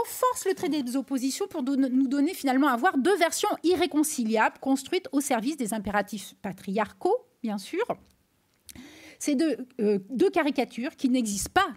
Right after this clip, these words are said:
dans la vraie, euh, réalité, hein, la réalité est beaucoup plus complexe, c'est ça que, en fait, veut nous montrer, euh, euh, Griselda Gambaro, hein, <clears throat> pour en fait finalement faire passer le message qu'il n'y a pas, euh, ni un, ni deux, ni trois, ni quatre modèles de femmes. Il y a une multitude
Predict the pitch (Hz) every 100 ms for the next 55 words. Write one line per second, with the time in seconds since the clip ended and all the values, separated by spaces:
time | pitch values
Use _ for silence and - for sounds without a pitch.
0 | - 180 180 190 208 190 165 151 170 156
1 | 160 151 - 415 _ - 196 185 165 165
2 | 180 185 170 190 190 196 233 226 208 -
3 | 190 359 226 185 180 175 190 165 185 190
4 | 196 190 220 202 180 170 - - - 190
5 | 180 180 175 185 - 190 190 170 185 185
6 | 214 233 240 269 349 - _ _ - -
7 | - - 226 233 - _ - 311 285 240
8 | 190 196 - _ _ _ _ - - 311
9 | 381 190 208 254 330 233 220 269 208 190
10 | 190 180 165 277 339 - 190 170 170 -
11 | 233 254 - 165 143 _ _ - 185 226
12 | 302 277 180 196 294 269 185 - 277 214
13 | 330 330 226 220 214 262 294 220 185 180
14 | 170 170 226 254 - 196 - 202